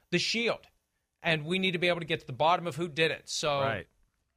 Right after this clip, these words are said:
Speaker 1: I, I know, I know what my ruling would be. The N F L should be very glad that I'm not the judge in that case or any of the other cases, because I'd want it all to be out in the open. The only way you disinfect is with sunlight. And, uh,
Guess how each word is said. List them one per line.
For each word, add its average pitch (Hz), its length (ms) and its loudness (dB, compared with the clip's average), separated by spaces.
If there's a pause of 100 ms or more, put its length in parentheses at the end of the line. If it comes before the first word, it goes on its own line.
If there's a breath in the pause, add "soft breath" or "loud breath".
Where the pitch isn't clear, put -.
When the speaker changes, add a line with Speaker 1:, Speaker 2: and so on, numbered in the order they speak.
(180)
Speaker 1:
I, 196 200 6
I 185 120 6
know, 208 240 2
I 180 140 2
know 180 160 0
what 151 240 -2
my 147 160 2
ruling 127 360 -2
would 101 180 -12
be. 104 160 -8
The 127 80 -6
N 156 100 -4
F 147 100 -8
L 147 120 0
should 120 160 -10
be 120 100 -10
very 113 300 -10
glad 107 340 -8
that 95 100 -10
I'm 98 140 -10
not 98 240 -4
the 104 60 -14
judge 95 320 -10
in 95 100 -8
that 101 220 -4
case 107 320 -8
or 110 40 -8
any 101 120 -12
of 98 60 -10
the 101 40 -6
other 104 140 -10
cases, 104 400 -8
because 110 280 -8
I'd 131 220 -2
want 131 180 -8
it 110 60 -14
all 127 260 -2
to 117 60 -10
be 113 160 -6
out 107 140 -2
in 117 40 -16
the 113 120 -6
open. 101 360 -6 (300 loud breath)
The 139 120 0
only 175 340 0
way 139 260 2
you 127 220 -4
disinfect 123 920 -6 (260 soft breath)
is 117 160 -8
with 120 160 -8
sunlight. 92 560 -8 (420 soft breath)
And, 107 340 -8
uh, 110 360 0